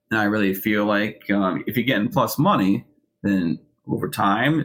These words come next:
this should be a profitable play. Because Blaney and Elliott are the, the top two guys in my projections. So as long as these guys don't wreck, um, so I feel pretty good about them finishing inside the top ten. So I, I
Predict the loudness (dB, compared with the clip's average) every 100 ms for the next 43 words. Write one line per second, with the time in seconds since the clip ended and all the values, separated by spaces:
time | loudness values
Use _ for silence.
0 | -2 -2 0 -2 0 0 0 0 0 0
1 | -2 0 2 2 2 2 2 0 -2 -6
2 | _ _ _ _ -4 -2 -2 -4 -14 _
3 | -2 0 2 4 4 4 4 2 2 2
4 | 2 2 2 2 0 -2 -2 -2 0 0
5 | 0 0 2 2 2 2 0 -2 -8 -16
6 | -6 -2 2 4 4 4 2 0 2 2
7 | 2 0 0 0 -4 -6 -2 0 0 0
8 | -2 0 0 0 2 2 0 0 0 0
9 | -2 -2 0 0 -4 -12 -6 -2 -2 -2
10 | -4 -4 -4 -4 -12 _ _ _ -8 -6
11 | -2 -2 2 0 2 2 2 0 0 0
12 | 2 2 2 0 0 0 0 0 -2 0
13 | 0 0 -2 -4 -4 -2 -4 -6 -12 -16
14 | -16 -16